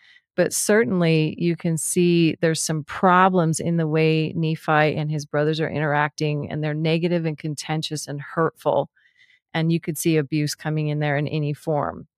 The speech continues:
I think this chapter is a great one to say at a point with relationships, you may have to put a separation, a healthy boundary.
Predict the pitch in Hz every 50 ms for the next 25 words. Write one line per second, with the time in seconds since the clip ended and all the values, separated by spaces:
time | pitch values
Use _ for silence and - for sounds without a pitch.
0 | _ _ _ _ _ _ - - 165 170 165 - 190 160 - 151 143 - - -
1 | 160 151 147 - 156 147 127 151 135 - 147 147 151 147 - 151 147 143 147 -
2 | - - 151 143 143 139 - - 143 139 - - _ _ _ - - 151 - -
3 | - 208 202 175 147 151 - - - - - _ _ _ 160 156 147 - - 151
4 | 165 156 147 147 151 143 - - 165 139 - - 151 156 - - - 175 165 156
5 | 156 160 170 185 196 - - - 180 185 196 196 - - - - 156 151 160 165
6 | 165 - _ - - 170 160 - - 151 - - 160 147 - - 143 147 147 156
7 | 151 - - 147 139 151 160 - _ _ _ _ _ _ _ _ _ _ _ _
8 | - 147 - - 180 175 180 - 208 202 175 175 160 151 156 156 160 156 156 160
9 | 170 165